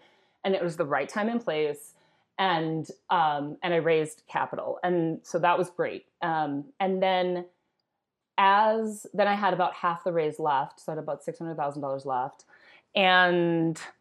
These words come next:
I needed more money now at an exact moment in time because I needed to start buying the inventory of everything I had created.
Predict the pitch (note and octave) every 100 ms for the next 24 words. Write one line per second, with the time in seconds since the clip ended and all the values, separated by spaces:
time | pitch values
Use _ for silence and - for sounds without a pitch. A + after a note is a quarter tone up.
0 | _ F#3+ G3 G3 F#3 D#3+ E3+ D#3+ D#3 B3+
1 | F3 C#3+ C#3 C#3+ - - G3+ F3+ - G3
2 | D#3 D#3+ C#3+ D#3 D#3 F3+ E3 D#3+ D3+ C3+
3 | - A3+ F#3+ - A#2 - F3 F#3 F3 F#3
4 | G#3 A3 F3 E3 D#3 C3 _ - E3 D#3+
5 | F#3+ F#3 D#3+ C#3 D3 E3 D#3+ C#3+ C3 -
6 | A#2+ - - - D3+ D3 D3+ C#3+ D3+ C#3+
7 | C3 C3 - - C3 C#3+ - - E3